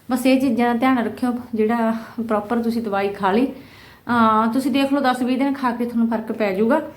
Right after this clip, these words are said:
ਉਸ ਤੋਂ ਬਾਅਦ ਲੋੜ ਨਹੀਂ ਪੈਂਦੀ। ਚਲੋ ਜੀ, ਇਹ ਮੈਂ ਕਿਹਾ ਮੈਂ ਪਹਿਲਾਂ ਦੱਸ ਦੇਵਾਂ। ਚਲੋ ਹੁਣ ਆਪਾਂ ਚੱਲਦੇ ਹਾਂ ਕਿਚਨ 'ਚ। ਕਿਚਨ ਦੇ ਵਿੱਚੋਂ ਹੀ ਆਪਾਂ ਜਿਹੜੀਆਂ ਚੀਜ਼ਾਂ ਲੈਣੀਆਂ ਨੇ ਫੇਸ ਪੈਕ ਵਾਸਤੇ, ਉਹ ਸਾਰੀਆਂ ਆਪਣੇ ਕਿਚਨ ਦੇ ਵਿੱਚ ਨੇ, ਆਪਾਂ ਕਿਤੇ ਬਾਹਰ ਜਾਣਾ ਨਹੀਂ ਹੈਗਾ, ਹੈ ਨਾ।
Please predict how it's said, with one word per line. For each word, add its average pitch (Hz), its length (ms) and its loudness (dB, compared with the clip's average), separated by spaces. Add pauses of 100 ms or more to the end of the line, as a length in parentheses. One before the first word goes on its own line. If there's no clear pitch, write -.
(220)
ਉਸ 240 100 -6
ਤੋਂ 254 120 -2
ਬਾਅਦ 226 200 2
ਲੋੜ 190 220 0
ਨਹੀਂ 185 160 -6
ਪੈਂਦੀ। 180 320 -6 (320)
ਚਲੋ 240 180 0
ਜੀ, 233 140 0
ਇਹ 254 220 4
ਮੈਂ 233 220 2
ਕਿਹਾ 233 120 0
ਮੈਂ 226 160 2
ਪਹਿਲਾਂ 208 240 0
ਦੱਸ 208 220 0
ਦੇਵਾਂ। 254 220 0 (400)
ਚਲੋ 285 140 2
ਹੁਣ 285 100 4
ਆਪਾਂ 269 180 0
ਚੱਲਦੇ 262 260 0
ਹਾਂ 254 60 2
ਕਿਚਨ 254 360 0
'ਚ। 294 100 -2 (640)
ਕਿਚਨ 285 300 4
ਦੇ 302 60 2
ਵਿੱਚੋਂ 254 280 0
ਹੀ 247 80 2
ਆਪਾਂ 233 380 2
ਜਿਹੜੀਆਂ 226 300 2
ਚੀਜ਼ਾਂ 220 280 0
ਲੈਣੀਆਂ 208 340 -2
ਨੇ 226 120 2
ਫੇਸ 226 280 -4
ਪੈਕ 220 240 -6
ਵਾਸਤੇ, 220 380 -4
ਉਹ 233 100 2
ਸਾਰੀਆਂ 226 320 0
ਆਪਣੇ 220 180 0
ਕਿਚਨ 214 320 0
ਦੇ 233 80 4
ਵਿੱਚ 233 200 2
ਨੇ, 233 100 4
ਆਪਾਂ 226 200 -2
ਕਿਤੇ 226 200 -2
ਬਾਹਰ 208 260 0
ਜਾਣਾ 180 280 0
ਨਹੀਂ 190 160 -2
ਹੈਗਾ, 262 220 2
ਹੈ - 640 -8
ਨਾ। 330 120 4